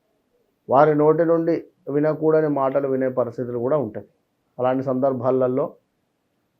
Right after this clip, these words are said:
మన భార్య, మన పిల్లలు మనకు ఒక,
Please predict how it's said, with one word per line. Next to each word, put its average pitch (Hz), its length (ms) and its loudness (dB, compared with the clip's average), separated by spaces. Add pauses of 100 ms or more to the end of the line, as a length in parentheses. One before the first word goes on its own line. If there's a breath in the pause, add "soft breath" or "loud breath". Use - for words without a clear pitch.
(220)
మన 113 140 -4
భార్య, 117 540 -2 (420)
మన 113 140 -8
పిల్లలు 131 580 -4 (540)
మనకు 123 560 -6 (1900)
ఒక, - 180 -10